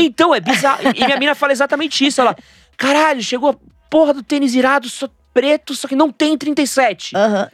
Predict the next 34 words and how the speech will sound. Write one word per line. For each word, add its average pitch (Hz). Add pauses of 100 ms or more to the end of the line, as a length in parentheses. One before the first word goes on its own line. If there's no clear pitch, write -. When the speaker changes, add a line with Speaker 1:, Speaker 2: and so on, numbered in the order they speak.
(120)
Speaker 1:
Só -
tem 302
rosa." 233
Speaker 2:
Eu 220
passo 226
por 247
isso, 226
assim, 147
é, 131
eu 156
sou -
muito 247
pequenininho, 165
sabe? 131
Eu 127
calço 143
Speaker 1:
Aham. 131
Speaker 2:
trinta 190
e 202
seis, 170
trinta 226
e -
sete, - (400)
é, 143 (640)
eu, 139 (160)
eu 131
visto 165
tudo 190
muito 226
pequeno. 247
Então, 202
quando 240
eu 226
vou, 175